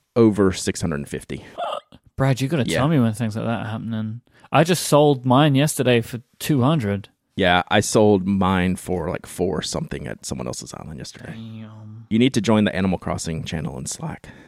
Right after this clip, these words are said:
Speaker 1: That's where you find these things.
Speaker 2: In the Pen Addict Slack?
Speaker 1: In the Pen Addict Slack. We created a Animal Crossing because the gaming channel was getting mad at us.
Speaker 2: Opens Slack, presses the plus <laughs> button, Animal Crossing, <laughs> join. There we go. <laughs> It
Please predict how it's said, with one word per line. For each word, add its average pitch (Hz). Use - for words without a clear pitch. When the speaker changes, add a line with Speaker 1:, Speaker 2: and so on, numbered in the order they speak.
Speaker 1:
That's 87
where 80
you -
find 87
these 82
things. 90
Speaker 2:
In 127
the 123
Pen 107
Addict 147
Slack? 208
Speaker 1:
In 92
the 85
Pen 87
Addict 82
Slack. 78
We 92
created 78
a 71
Animal 95
Crossing 82
because 80
the 92
gaming 85
channel 73
was -
getting 76
mad 90
at 117
us. 107
Speaker 2:
Opens 98
Slack, -
presses -
the 110
plus -
<laughs> -
button, -
Animal 131
Crossing, 120
<laughs> 330
join. 131
There 226
we 165
go. 254
<laughs> -
It 170